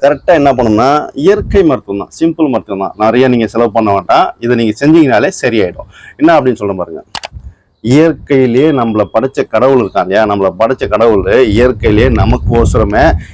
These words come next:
இந்த மாதிரி வியாதிலாம் வரும், இதை சரி பண்றதுக்கு இந்த மருந்து அப்படின்னு சொல்லிட்டு இயற்கையிலேயே படைச்சிருக்கான். நான் ஒண்ணும் உருவாக்கல, உண்டாக்கல. <laughs> நான் அந்த மெசேஜை தான் உங்களுக்கு சொல்றேன். அவன் என்ன பண்ணிருக்கிறான்னாக்கா ஒரு மரத்தை வளர்த்து, இது வந்து வாத நாராயண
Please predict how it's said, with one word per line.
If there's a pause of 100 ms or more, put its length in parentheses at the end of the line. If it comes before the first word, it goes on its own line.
(140)
இந்த
மாதிரி
வியாதிலாம்
வரும், (560)
இதை
சரி
பண்றதுக்கு
இந்த
மருந்து (500)
அப்படின்னு
சொல்லிட்டு
இயற்கையிலேயே
படைச்சிருக்கான்.
நான்
ஒண்ணும்
உருவாக்கல,
உண்டாக்கல. (420)
<laughs>
நான்
அந்த
மெசேஜை
தான்
உங்களுக்கு
சொல்றேன். (400)
அவன்
என்ன
பண்ணிருக்கிறான்னாக்கா (640)
ஒரு
மரத்தை
வளர்த்து, (100)
இது
வந்து (160)
வாத (140)
நாராயண